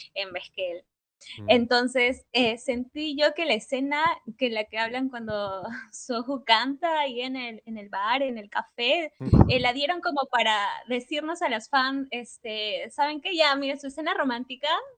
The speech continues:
Speaker 1: ahí está", ¿no? A mí me dio cólera. En lo personal, a mí, yo lo tuve que adelantar, este, y he estado con cólera todos estos días.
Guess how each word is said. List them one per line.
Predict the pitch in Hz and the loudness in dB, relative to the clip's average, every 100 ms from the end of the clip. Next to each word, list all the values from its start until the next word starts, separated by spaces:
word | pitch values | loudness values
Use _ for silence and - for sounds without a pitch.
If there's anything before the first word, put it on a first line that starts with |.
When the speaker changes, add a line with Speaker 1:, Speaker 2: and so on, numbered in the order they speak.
| - - | -10 -4
Speaker 1:
ahí | 294 | -4
está", | 277 196 - _ _ 269 | 0 0 0 _ _ 2
¿no? | 285 330 - - | 2 2 -6 -2
A | 220 | 0
mí | 254 | 2
me | 370 269 | 4 6
dio | 240 | 4
cólera. | 233 262 208 180 - _ _ 117 180 | 2 0 0 -6 -12 _ _ -8 2
En | 240 | 2
lo | 240 135 | 4 2
personal, | 226 247 240 269 | 0 0 2 2
a | 339 | 2
mí, | 240 220 | 0 0
yo | 277 | 2
lo | 320 | 2
tuve | 320 339 | 0 -2
que | 359 | 2
adelantar, | 285 214 190 - 220 208 - - | 0 0 -10 -6 -6 -6 -12 -12
este, | 226 - 185 | -12 -8 -6
y | |
he | 240 | -4
estado | - 302 339 | 0 0 0
con | 226 | -4
cólera | 247 247 247 | -2 -2 -2
todos | 269 | -4
estos | 311 208 214 | -4 -6 -8
días. | 240 | -6